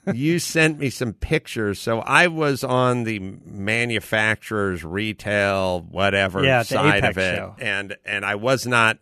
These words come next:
Speaker 2: on the side that has all the cool cars.
Speaker 1: Right.
Speaker 2: Uh, but you were.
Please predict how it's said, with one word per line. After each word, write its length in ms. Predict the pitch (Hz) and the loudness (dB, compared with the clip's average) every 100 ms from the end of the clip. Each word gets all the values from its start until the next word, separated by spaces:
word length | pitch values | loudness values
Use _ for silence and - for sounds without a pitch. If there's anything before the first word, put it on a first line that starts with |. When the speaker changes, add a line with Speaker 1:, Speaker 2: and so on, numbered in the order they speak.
| 104 | -6
Speaker 2:
on 100 | 98 | -4
the 80 | |
side 420 | 92 - 107 98 95 | -4 -2 0 0 -2
that 120 | 92 | -4
has 180 | 95 92 | -2 -2
all 180 | 87 | -4
the 80 | 82 | -4
cool 300 | - 104 85 | -6 -4 -4
cars. 540 | - 90 76 65 - - | -4 -4 -4 -8 -18 -18
Speaker 1:
Right. 320 | - 98 - - - - _ | -14 -14 -14 -20 -20 -20 _
Speaker 2:
Uh, 360 | - 113 107 104 | -2 2 2 0
but 220 | 92 110 | -2 -6
you 240 | 135 170 156 | 0 4 6
were. 400 | 123 95 - | 4 2 -2